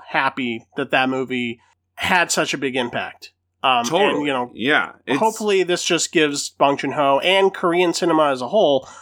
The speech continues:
Speaker 1: more of an opportunity to break through.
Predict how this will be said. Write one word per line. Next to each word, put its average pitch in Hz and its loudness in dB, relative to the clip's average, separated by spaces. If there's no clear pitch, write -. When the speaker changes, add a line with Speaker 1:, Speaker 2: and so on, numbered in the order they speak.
Speaker 1:
more 151 4
of 131 0
an 131 2
opportunity 120 -2
to - -4
break 127 0
through. - -8